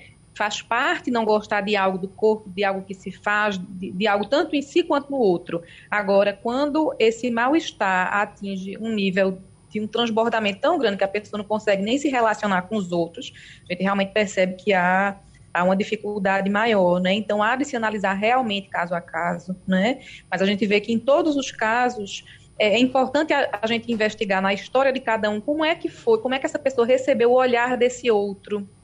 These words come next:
né? O olhar desses pais pra ele, desses cuidadores pra essa pessoa, né? Tem alguns olhares, é, que a pessoa vai interpretar como mais benéficos, outros mais invasivos, outros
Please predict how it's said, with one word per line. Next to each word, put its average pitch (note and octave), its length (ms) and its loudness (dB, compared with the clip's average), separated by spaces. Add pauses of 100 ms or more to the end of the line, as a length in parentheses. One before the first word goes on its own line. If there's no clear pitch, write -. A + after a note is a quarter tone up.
(180)
né? G#3+ 180 -6 (460)
O A#3 80 4
olhar A#3+ 360 2
desses C#4 480 2
pais A#3 460 0
pra A3 240 0
ele, A3 240 4
desses B3 360 0
cuidadores A3+ 840 -2
pra G3+ 200 -2
essa G3+ 220 -2
pessoa, G#3 680 -2
né? A3+ 300 -2 (220)
Tem A3+ 80 0
alguns G3+ 340 0
olhares, F#3+ 680 2 (280)
é, F3 640 4 (640)
que - 120 -2
a G3+ 60 2
pessoa G#3 280 2
vai G3 140 2
interpretar G3 640 -2
como F#3+ 120 -2
mais F#3 240 0
benéficos, G3 800 0
outros G3 320 2
mais F#3 260 0
invasivos, F#3 800 -2
outros F#3+ 440 -2